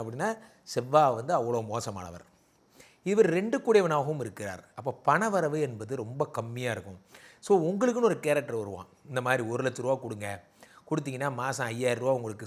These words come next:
சும்மாவே இன்ட்ரெஸ்ட் வரும். நீங்க சும்மாவே செஞ்சிட்டாலும் அப்படியே அந்த ஒரு லட்ச ரூபாயை கொண்டு போய் உங்க பொண்டாட்டிக்கு நகை வாங்கி போடுங்க,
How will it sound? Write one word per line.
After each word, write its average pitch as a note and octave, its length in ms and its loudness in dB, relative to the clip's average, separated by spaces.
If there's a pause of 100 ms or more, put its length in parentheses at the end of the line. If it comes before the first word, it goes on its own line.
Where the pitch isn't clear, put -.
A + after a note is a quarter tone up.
சும்மாவே C#3+ 420 2
இன்ட்ரெஸ்ட் A#2 340 -6
வரும். G2+ 200 -10 (260)
நீங்க D3+ 240 -4 (120)
சும்மாவே D#3+ 440 2 (120)
செஞ்சிட்டாலும் C#3 560 -2
அப்படியே A#2 300 0 (500)
அந்த C3 180 -2
ஒரு D3 180 2
லட்ச D#3+ 240 2
ரூபாயை E3+ 200 6
கொண்டு D3 260 0
போய் D#3 180 0
உங்க C3 200 -8
பொண்டாட்டிக்கு C#3+ 420 -2
நகை B2 260 -2
வாங்கி C3 180 -2
போடுங்க, G#2 320 -8